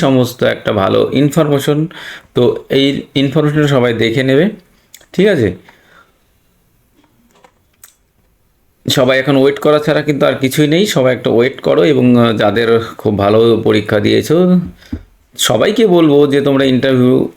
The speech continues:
প্র্যাকটিসটা শুরু করে দাও। বিভিন্ন দেখবা, উম, বিভিন্ন অনলাইন সেন্টার আছে, বিভিন্ন কোচিং সেন্টার আছে, সেখানে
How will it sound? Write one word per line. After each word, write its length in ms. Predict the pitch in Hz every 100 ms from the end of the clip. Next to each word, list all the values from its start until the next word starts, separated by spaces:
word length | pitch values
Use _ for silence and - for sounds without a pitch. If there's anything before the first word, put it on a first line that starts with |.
| _ _ _ _
প্র্যাকটিসটা 460 | - 107 123 117 120 113
শুরু 140 | 127 127
করে 140 | 127 127
দাও। 120 | 160 190 156
বিভিন্ন 240 | 113 113 120 113
দেখবা, 280 | 110 104 113 113 - - - _ -
উম, 240 | 110 113 113 -
বিভিন্ন 260 | 110 110 113 113 - 107
অনলাইন 260 | 110 110 107
সেন্টার 240 | 107 101 110
আছে, 120 | 101 110
বিভিন্ন 280 | 104 101 104
কোচিং 220 | 104 95 120 113
সেন্টার 240 | 113 110 110
আছে, 120 | -
সেখানে 340 | 165 139 107